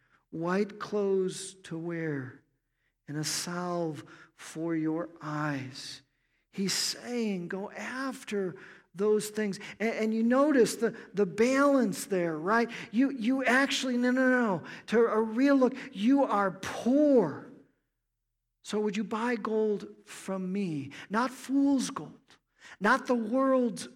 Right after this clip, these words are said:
gold, true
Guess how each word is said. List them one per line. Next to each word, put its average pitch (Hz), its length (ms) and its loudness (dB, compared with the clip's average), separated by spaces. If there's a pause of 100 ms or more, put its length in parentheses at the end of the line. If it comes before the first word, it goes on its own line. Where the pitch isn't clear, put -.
gold, 156 500 -10 (1900)
true 208 680 -4